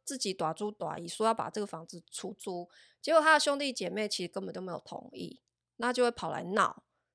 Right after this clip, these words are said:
这些都是有发生过的。好，所以你要，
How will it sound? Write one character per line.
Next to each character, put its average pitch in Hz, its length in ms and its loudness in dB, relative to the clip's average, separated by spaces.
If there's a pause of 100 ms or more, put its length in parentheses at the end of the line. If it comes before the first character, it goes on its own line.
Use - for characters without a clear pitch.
这 277 100 -10
些 262 160 2
都 226 160 2
是 233 140 -2
有 - 100 -2
发 165 180 -8
生 180 280 -8
过 - 260 -8
的。 - 160 -18 (220)
好， - 240 -6
所 247 180 2
以 277 240 0 (220)
你 180 480 -6 (560)
要， 269 340 0